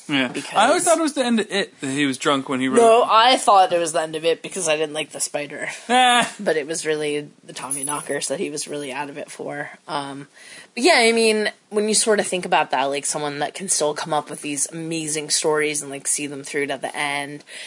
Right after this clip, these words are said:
Speaker 2: but he didn't even get to enjoy his own process.
Speaker 1: Yes.
Speaker 2: Um, and The Shining is,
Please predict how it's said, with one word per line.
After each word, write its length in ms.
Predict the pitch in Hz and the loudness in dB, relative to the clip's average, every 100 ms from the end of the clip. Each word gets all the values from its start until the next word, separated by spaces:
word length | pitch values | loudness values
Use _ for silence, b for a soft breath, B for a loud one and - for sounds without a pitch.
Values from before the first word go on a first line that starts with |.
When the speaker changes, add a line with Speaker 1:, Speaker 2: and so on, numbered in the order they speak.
| B | B
Speaker 2:
but 120 | - 170 | -8 -6
he 180 | 202 | -4
didn't 240 | 196 185 175 | 2 2 2
even 240 | 160 156 | -4 -4
get 140 | 151 151 | -6 -8
to 100 | 151 | -10
enjoy 380 | 143 143 143 | -8 -6 -6
his 160 | 147 131 | -6 -8
own 180 | 147 151 | -8 -10
process. 960 | - - - - 95 - - - - - B | -10 -12 -10 -10 -10 -14 -8 -6 -6 -8 B
Speaker 1:
Yes. 320 | 160 156 120 | 0 2 2
Speaker 2:
Um, 640 | 156 131 127 127 131 135 135 170 | 0 0 0 -4 -8 -14 -14 -4
and 180 | 208 247 | 0 2
The 60 | 359 | 2
Shining 440 | - 403 349 330 | 4 2 2 2
is, 200 | 311 - | 0 -2